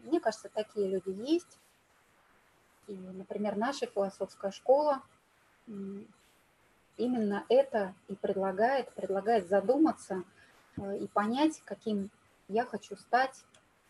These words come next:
чтобы было лучше, чтобы я был лучше, в каком обществе я хочу жить,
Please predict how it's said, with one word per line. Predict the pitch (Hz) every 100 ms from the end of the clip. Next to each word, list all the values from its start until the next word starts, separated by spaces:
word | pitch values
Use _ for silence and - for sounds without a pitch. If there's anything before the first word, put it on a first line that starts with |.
| _ _ _
чтобы | - 185 180
было | 180 208 180
лучше, | 185 233 - - 226
чтобы | - - 175
я | 185 226
был | 233 233
лучше, | 226 220 214 - 196 202 _ _ _ _ _
в |
каком | 240 240 320
обществе | 226 - 254 - 220
я | 214
хочу | 202 208 - 208
жить, | 196 196